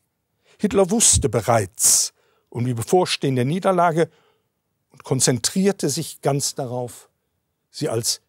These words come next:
heroisches Geschehen zu choreografieren. Es gab daher während der ganzen zweiten Hälfte des Krieges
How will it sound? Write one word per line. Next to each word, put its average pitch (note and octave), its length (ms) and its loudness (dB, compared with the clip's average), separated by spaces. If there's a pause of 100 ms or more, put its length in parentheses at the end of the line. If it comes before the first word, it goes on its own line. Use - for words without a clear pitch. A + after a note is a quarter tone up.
heroisches D3 760 2
Geschehen G#2 680 -8 (360)
zu - 160 -10
choreografieren. - 1040 -12 (1600)
Es B2 160 -2
gab A#3 200 0
daher D3 240 4
während D3 240 2
der C#3+ 80 0
ganzen F3+ 340 0
zweiten E3+ 440 0
Hälfte B2 340 0
des G#2+ 140 -6
Krieges F3+ 380 0